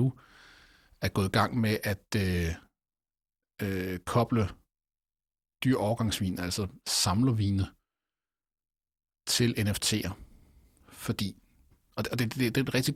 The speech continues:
godt sted at starte, tror jeg, fordi en vin er, man skulle tro, at to flasker vin fra samme producent, samme mark, samme årgang, var fungible, at, at man kunne bytte dem. Men sådan er,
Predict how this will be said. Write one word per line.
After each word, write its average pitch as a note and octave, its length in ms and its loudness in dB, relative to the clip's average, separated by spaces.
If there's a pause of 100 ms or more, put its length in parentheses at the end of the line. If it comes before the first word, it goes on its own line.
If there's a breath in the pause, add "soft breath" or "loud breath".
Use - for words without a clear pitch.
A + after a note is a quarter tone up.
godt C3+ 100 4
sted C3+ 280 4
at A#2 140 2
starte, G#2+ 220 2
tror A2 200 0
jeg, G2+ 160 2
fordi G#2+ 180 0 (1200)
en G#2+ 180 4
vin C#3+ 180 2 (240)
er, G2+ 80 2 (1040)
man A2 80 2
skulle - 220 -2
tro, D#3 120 4 (120)
at F#2 60 2 (220)
to D3 80 6 (120)
flasker A2+ 280 2
vin A#2 300 0
fra A2+ 80 2
samme A#2 280 4
producent, A2 500 0 (200)
samme A#2+ 220 4
mark, A2+ 220 2
samme A2 260 2
årgang, G#2 320 2 (680)
var F#2 120 4 (240)
fungible, G#2 400 2 (720)
at, G2 80 2 (280)
at A#2+ 60 2
man G#2 120 4
kunne G2+ 160 0
bytte A2 180 0
dem. F#2 120 -4 (800 loud breath)
Men B2 120 2
sådan C#3 200 4
er, - 60 -4